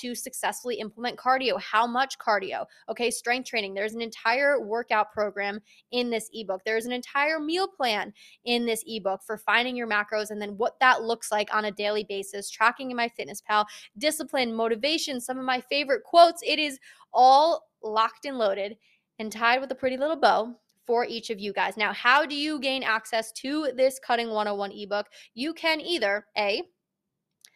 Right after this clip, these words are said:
shop through my link and purchase something from First Form, any product at all, whether you've seen me take the reds and greens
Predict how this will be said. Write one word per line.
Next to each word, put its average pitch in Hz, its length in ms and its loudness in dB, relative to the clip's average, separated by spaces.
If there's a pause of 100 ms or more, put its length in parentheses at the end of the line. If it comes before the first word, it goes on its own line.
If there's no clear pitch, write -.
(360)
shop 226 340 2
through 277 80 -4
my 285 160 2
link 247 320 -2
and 220 160 -4
purchase 226 300 -4
something 226 320 -6
from 311 160 -10
First 220 240 0
Form, 214 220 -4 (420)
any 220 180 -2
product 262 380 0
at 269 80 2
all, 254 180 6
whether 214 160 0
you've 226 180 -6
seen 226 180 -10
me 226 100 -6
take 220 320 -6
the 208 160 -10
reds 202 260 -4
and 202 140 -10
greens 294 440 -2